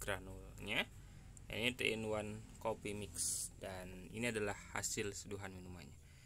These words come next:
Ya, warna ininya ya, warna, eh, kopinya ya, ini sama seperti yang hazelnut.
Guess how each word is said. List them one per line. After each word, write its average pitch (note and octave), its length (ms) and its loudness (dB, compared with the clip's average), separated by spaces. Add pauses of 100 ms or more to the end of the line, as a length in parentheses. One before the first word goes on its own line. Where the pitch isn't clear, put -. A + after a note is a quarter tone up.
(460)
Ya, F#2+ 160 -8
warna A#2 480 8
ininya D#3 400 12
ya, A2 240 8
warna, G#2+ 640 6
eh, G#2 560 4
kopinya C3+ 800 2
ya, A2+ 160 -4
ini D3 160 2
sama B2+ 240 4
seperti A#2+ 320 2
yang B2+ 160 2
hazelnut. C3 480 4